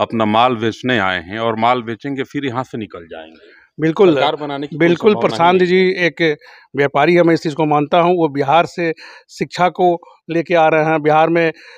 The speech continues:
Speaker 2: चिकित्सा को लेके आ रहे हैं, बिहार में रोजगार को लेके आ रहे हैं। तो रोजगार, चिकित्सा और शिक्षा बिहार की आवश्यकता है, उसका व्यापार जनसुराज करेगी यहाँ पे और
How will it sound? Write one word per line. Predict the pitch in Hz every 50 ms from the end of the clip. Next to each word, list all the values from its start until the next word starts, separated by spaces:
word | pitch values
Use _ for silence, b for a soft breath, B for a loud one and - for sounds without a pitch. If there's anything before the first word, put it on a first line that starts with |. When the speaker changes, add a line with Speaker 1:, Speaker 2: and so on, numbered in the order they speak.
| B _ -
Speaker 2:
चिकित्सा | 160 - 170 151 - - 196 180
को | 160 175
लेके | 175 170 165 - 180
आ | 170 160 156
रहे | 156 156 151 151
हैं, | 156 151
बिहार | 143 143 147 156 165 165
में | 160 160 156
रोजगार | 147 151 147 143 151 165 185 196 180
को | - 185
लेके | 170 170 151 - 165
आ | 156 147 147
रहे | 147 147 147
हैं। | 151 147 143 B B B B B B _
तो | - 147 143
रोजगार, | 156 156 143 151 170 175 185 180
चिकित्सा | 147 170 139 175 170 - - - 185 180
और | 175 156
शिक्षा | - - 165 - - 190 180 160
बिहार | 143 156 151 160 175 170
की | - -
आवश्यकता | 170 156 151 - - 160 135 - 202 180
है, | 160 147 135 b b b b b -
उसका | 156 - - 196 175
व्यापार | 170 180 165 - 180 175 165
जनसुराज | 165 170 165 - - 170 170 170 147
करेगी | - - 165 190 214 214
यहाँ | 208 190 175 180 175
पे | - 185 180 B B B B B -
और | 139